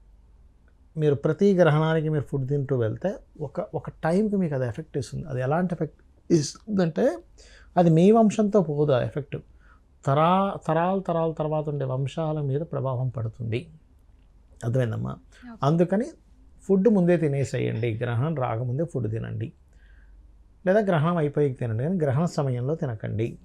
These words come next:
Speaker 2: ఓకే.
Speaker 1: అలా అని చెప్పారు. ఇంకోటి ఏంటంటే, గ్రహణం అనేటువంటిది మనం ఎప్పుడూ కూడా భయపడే విషయం కాదు. అది,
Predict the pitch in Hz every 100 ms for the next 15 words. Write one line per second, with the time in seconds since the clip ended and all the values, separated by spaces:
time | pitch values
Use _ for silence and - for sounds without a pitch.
0 | - - - 254 233 - - - 180 165
1 | 170 180 135 - 139 170 147 196 165 139
2 | 123 135 151 123 127 165 196 180 135 123
3 | 139 156 139 113 - 165 160 120 113 156
4 | 208 214 196 - 151 160 120 123 135